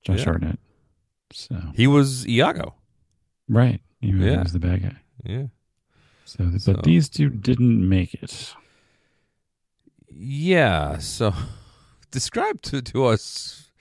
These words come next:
Speaker 2: <laughs> your, your wife's reaction to watching Cruel Intentions.
Speaker 1: We, all right. So, uh, she had never seen Cruel Intentions, and I had never seen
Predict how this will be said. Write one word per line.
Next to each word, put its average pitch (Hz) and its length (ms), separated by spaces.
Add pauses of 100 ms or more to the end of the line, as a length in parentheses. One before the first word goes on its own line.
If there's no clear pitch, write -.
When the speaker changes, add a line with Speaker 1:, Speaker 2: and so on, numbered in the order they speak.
(100)
Speaker 2:
<laughs> - 180
your, - 260
your 107 400
wife's 98 400
reaction 82 640
to 87 240
watching - 420
Cruel - 360
Intentions. - 1000 (600)
Speaker 1:
We, 151 280
all 139 220
right. 87 200
So, 107 500 (760)
uh, 135 220 (320)
she 165 260
had 147 100
never 131 220
seen 120 240
Cruel 113 300
Intentions, 87 600
and 95 120
I 120 140
had 110 160
never 101 240
seen 92 640